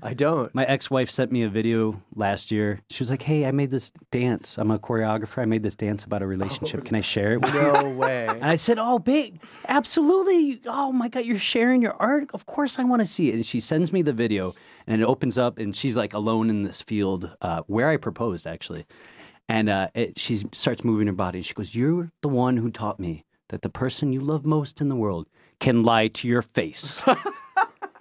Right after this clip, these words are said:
Speaker 2: And then it just fucking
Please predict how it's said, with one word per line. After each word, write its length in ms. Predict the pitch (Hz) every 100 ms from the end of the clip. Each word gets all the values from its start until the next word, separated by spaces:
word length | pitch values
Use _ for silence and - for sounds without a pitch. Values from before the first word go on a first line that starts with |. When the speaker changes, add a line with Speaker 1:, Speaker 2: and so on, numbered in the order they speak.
| - _ - - _
Speaker 2:
And 280 | 127 131 127
then 260 | 151 147 156
it 180 | 143 120
just 420 | - 143 113 - -
fucking 600 | - 165 131 - 117 101